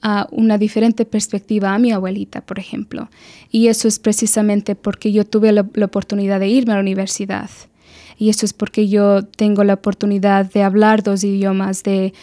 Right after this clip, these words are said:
de navegar diferentes economías, simplemente porque hablo dos idiomas. Entonces, en, en, reflexionando en esto, la historia de mi abuelita y la historia que yo estoy diciendo es para de-, dam-, es para demos-, demostrar la evolución,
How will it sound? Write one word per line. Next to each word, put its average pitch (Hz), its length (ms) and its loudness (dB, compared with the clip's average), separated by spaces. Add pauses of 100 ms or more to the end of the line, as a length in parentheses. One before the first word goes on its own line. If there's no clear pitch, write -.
(120)
de 208 200 0
navegar 208 540 2
diferentes 214 580 2
economías, 196 580 -2
simplemente 208 680 0
porque - 280 -6
hablo 190 300 0
dos 190 220 -4
idiomas. 196 600 -4 (460)
Entonces, 214 720 2
en, 214 500 0
en, 208 580 0 (160)
reflexionando 226 800 4
en 226 100 4
esto, 220 500 0 (360)
la 214 160 4
historia 233 420 4
de 220 100 4
mi 208 120 4
abuelita 208 420 4
y 208 60 2
la 202 60 2
historia 208 360 2
que 208 160 -4
yo 202 100 0
estoy 202 260 -2
diciendo 208 580 0
es 214 200 0
para 202 280 0
de-, 196 160 -4 (120)
dam-, 214 260 0
es 220 200 0
para 208 220 0
demos-, 202 500 -2
demostrar 202 720 -2
la 208 80 0
evolución, 196 800 0